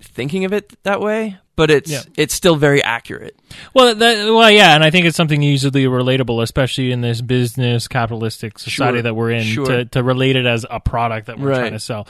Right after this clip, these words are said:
Speaker 2: But, um, how do we do that? How do we kinda pitch that sell of, of Christ, his grace, and, and the richness of the church.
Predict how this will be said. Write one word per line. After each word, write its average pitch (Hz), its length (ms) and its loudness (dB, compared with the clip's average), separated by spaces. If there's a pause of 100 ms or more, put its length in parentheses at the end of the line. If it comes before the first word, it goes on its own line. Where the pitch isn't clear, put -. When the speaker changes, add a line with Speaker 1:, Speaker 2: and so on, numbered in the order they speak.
(320)
Speaker 2:
But, 202 220 4 (360)
um, 175 420 2
how 247 300 0
do 220 140 -4
we 208 100 2
do 147 220 -2
that? 98 180 -10
How 156 240 2
do 160 200 2
we 139 380 0 (380)
kinda 139 440 0
pitch - 400 -4
that 127 280 -4
sell 131 580 0
of, 113 200 -4
of 117 320 -12
Christ, 123 680 -6
his 123 220 -6
grace, 117 680 -8
and, 120 160 -16
and 117 180 -14
the 113 60 -10
richness 120 420 -6
of 113 100 -6
the 110 80 -2
church. - 440 -6